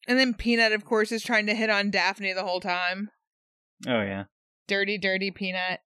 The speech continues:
Speaker 2: Um, I also really liked the, uh, Death by Chocolate episode, uh, which is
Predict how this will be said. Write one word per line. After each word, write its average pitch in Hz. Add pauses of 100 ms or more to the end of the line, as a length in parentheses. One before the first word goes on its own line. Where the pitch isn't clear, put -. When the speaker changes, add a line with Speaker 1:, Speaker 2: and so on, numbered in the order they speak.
Speaker 2:
Um, 123 (440)
I 165
also 277
really 170
liked 131 (100)
the, 117
uh, 107 (680)
Death 113
by 110
Chocolate 107
episode, 101 (600)
uh, 101
which 110
is 104